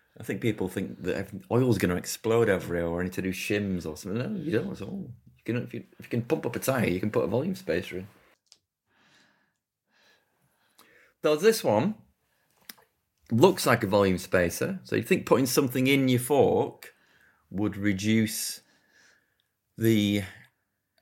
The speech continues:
uh, volume of the thing you're putting it in, much like putting your finger in a full glass of water will make the water come out over the top. Eureka and all that. Um, <laughs> this is made of something called activated carbon,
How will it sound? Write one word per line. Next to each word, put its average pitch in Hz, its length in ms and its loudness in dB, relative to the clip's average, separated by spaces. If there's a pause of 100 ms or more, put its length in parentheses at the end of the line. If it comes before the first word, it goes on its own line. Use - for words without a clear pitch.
(160)
uh, 104 440 -8
volume 98 760 2 (880)
of 90 360 -10
the 95 80 -10
thing 92 220 -6
you're 92 80 -6
putting 92 240 -4
it 58 60 -4
in, 80 280 -6
much 104 240 -4
like - 160 -4
putting 95 200 2
your 92 100 -2
finger 92 360 0
in 90 80 -2
a 90 60 -8
full 87 440 -2 (320)
glass - 300 -12
of 95 60 -14
water 92 440 -4
will 87 100 -12
make 90 160 -10
the - 60 -8
water - 280 -6
come 87 120 -8
out 85 140 -6
over 90 120 -8
the - 100 -14
top. - 320 -14 (400)
Eureka 98 560 -6 (160)
and 92 100 -8
all 85 120 -6
that. - 220 -10 (840)
Um, 95 480 2 (320)
<laughs> - 100 -8 (560)
this 139 160 -2
is 147 100 0
made 139 260 2
of 123 240 2
something 123 240 -4
called 123 180 4
activated 113 460 2
carbon, 92 480 2